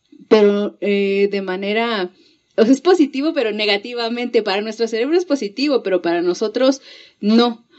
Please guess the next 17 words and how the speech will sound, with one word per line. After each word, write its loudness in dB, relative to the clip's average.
¿Cómo 4
podríamos -2
hacer -2
para 0
cambiar 0
ese 0
chip -8
de 2
poder 0
decirnos -4
no, 2
pero 2
sin -10
que -2
a 2
nuestro -4
cerebro, 0